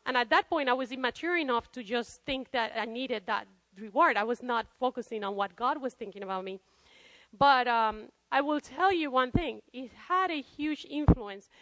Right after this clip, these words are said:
When my boss one time realized it, I didn't say a word, but he came and actually touched me. It was like I was cured. I was like,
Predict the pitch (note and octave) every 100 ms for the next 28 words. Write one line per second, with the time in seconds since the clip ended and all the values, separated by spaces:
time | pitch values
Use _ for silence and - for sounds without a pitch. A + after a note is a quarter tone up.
0 | - _ - B3 D4 F4 E4 E4+ E4 D#4
1 | D4+ D4+ C#4+ C#4+ C4 D4 D4 B3+ C#4+ D#4
2 | A3+ F#3 F#3 G3+ G#3 G3+ - A#3 E4+ E4
3 | C#4+ D#4 C#4 A#3 C4 G#3 F#3 _ _ _
4 | _ A#3+ B3+ C#4 F4+ F#4 C4+ G#3+ G#3+ C4
5 | - A#3+ G3+ - C4 - - - _ _
6 | _ _ _ _ _ - D#4+ F4+ D4 C4
7 | - C4 C#4+ C#4 - - - D4+ A3 F3+
8 | - _ _ _ _ - A3+ B3+ - B3+